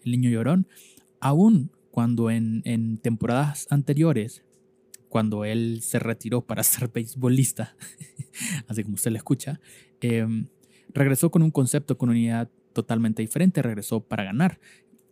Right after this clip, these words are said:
Entonces, vemos que sí, sea, de repente llegan temporadas o momentos de tu vida donde,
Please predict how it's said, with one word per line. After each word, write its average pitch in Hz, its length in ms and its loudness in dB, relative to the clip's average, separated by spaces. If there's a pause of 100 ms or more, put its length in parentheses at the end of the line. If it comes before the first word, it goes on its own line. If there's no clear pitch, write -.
(120)
Entonces, 190 540 2 (320)
vemos 196 340 4
que 139 460 2
sí, 151 280 0 (340)
sea, 131 120 -2
de 127 80 0
repente 165 580 0 (180)
llegan 147 400 2
temporadas 127 540 0
o 135 40 0
momentos 113 360 0
de 120 100 -2
tu 113 120 -4
vida 113 200 -2
donde, 104 520 -6